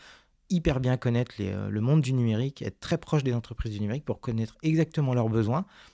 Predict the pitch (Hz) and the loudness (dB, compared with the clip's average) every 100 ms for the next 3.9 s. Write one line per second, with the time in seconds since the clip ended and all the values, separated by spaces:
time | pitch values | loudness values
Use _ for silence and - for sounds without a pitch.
0 | - 110 - 139 110 104 101 95 135 - | -4 -2 0 0 0 -2 -4 -4 -6 -6
1 | 98 98 120 139 110 101 95 - 98 113 | -8 -6 -4 -4 -6 -10 -12 -8 -8 -8
2 | - 127 - 120 104 110 - - _ - | -8 -10 -6 -6 -6 -10 -16 -20 _ -12
3 | 92 - 104 113 110 117 151 123 104 | -10 -2 0 2 2 2 2 0 -2